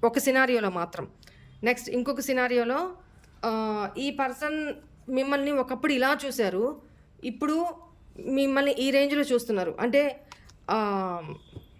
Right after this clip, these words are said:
రా, చాలా అట్రాక్టివ్‌గా తయారై ఉన్నారు మీరు, చాలా ప్యాషనేటెడ్‌గా ఉన్నారు, ప్లస్ చాలా కరేజ్-, కరేజియస్‌గా ఉన్నారు,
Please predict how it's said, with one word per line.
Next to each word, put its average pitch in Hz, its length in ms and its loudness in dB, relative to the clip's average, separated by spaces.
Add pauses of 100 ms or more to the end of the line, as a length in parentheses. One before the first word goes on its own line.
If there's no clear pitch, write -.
(440)
రా, 202 200 2 (760)
చాలా 277 260 4
అట్రాక్టివ్‌గా 277 600 2
తయారై 220 420 2
ఉన్నారు 196 260 0
మీరు, 185 480 -2 (100)
చాలా 202 440 0 (320)
ప్యాషనేటెడ్‌గా 233 680 2
ఉన్నారు, 180 680 -2
ప్లస్ 196 320 -2 (360)
చాలా 214 100 2
కరేజ్-, 220 420 2
కరేజియస్‌గా 240 760 2
ఉన్నారు, 175 540 -2